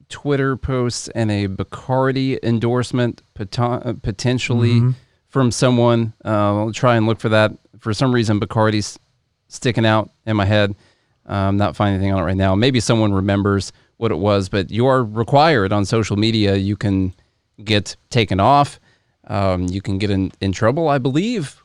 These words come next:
Speaker 1: with the, with the law, with the F C C, stuff like that, if you are, in fact, advertising for someone and not disclosing that they paid you money to talk about their product.
Speaker 2: Mm-hmm.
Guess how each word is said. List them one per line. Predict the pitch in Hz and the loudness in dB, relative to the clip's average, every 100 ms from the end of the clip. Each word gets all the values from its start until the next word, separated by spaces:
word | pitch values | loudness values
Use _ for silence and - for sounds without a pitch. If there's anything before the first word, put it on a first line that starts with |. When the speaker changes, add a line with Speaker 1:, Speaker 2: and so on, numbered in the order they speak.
| - | -6
Speaker 1:
with | 147 151 | -4 -2
the, | 147 147 147 135 - | 0 2 2 0 -4
with | 160 | -4
the | 147 | 0
law, | 151 233 147 95 - _ _ _ _ _ | 2 4 4 0 -6 _ _ _ _ _
with | - 117 | -14 -6
the | 123 131 | 0 2
F | 151 | 2
C | 160 160 | 0 0
C, | - 226 185 123 123 _ _ _ _ | -2 -2 0 -2 -4 _ _ _ _
stuff | 139 139 | -10 -4
like | 135 | 0
that, | 180 196 165 | 2 2 2
if | 120 | 2
you | 135 135 | 2 4
are, | 143 | 4
in | 127 123 | 2 2
fact, | 147 156 160 | 4 4 4
advertising | 147 165 170 147 135 127 120 | 2 2 2 0 2 2 0
for | 110 | -2
someone | 113 123 120 117 | 0 0 2 2
and | 113 | 4
not | 127 85 | 2 2
disclosing | 127 - 156 175 131 113 | -2 -2 0 2 2 0
that | 104 | 0
they | 113 | 0
paid | 107 123 127 113 | 0 0 0 0
you | 117 | 0
money | 185 147 95 | 0 0 -2
to | - | -6
talk | - 113 113 | -2 0 0
about | 107 101 | -2 -2
their | 98 | -2
product. | 95 165 120 - - - | -2 0 -2 -6 -14 -4
Speaker 2:
Mm-hmm. | 110 101 | 2 2